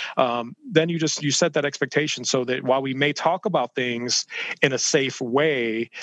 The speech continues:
where nobody's gonna be held, uh, you know, there's no repercussions for talking openly about race, but we wanna get things on the table that we wanna actually program against, then that just has to be an expectation that's set. Because again, I've been in both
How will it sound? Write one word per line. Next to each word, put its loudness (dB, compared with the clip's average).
where 2
nobody's -2
gonna 0
be 0
held, -2
uh, 4
you 0
know, 0
there's -2
no 0
repercussions -2
for -4
talking 0
openly -2
about 0
race, -2
but 0
we -2
wanna 0
get 0
things -2
on 0
the -4
table 0
that 0
we 0
wanna -2
actually -2
program 2
against, -2
then 6
that 2
just -4
has 2
to -10
be 0
an 2
expectation -2
that's -4
set. 0
Because -2
again, 0
I've 0
been 0
in -4
both -2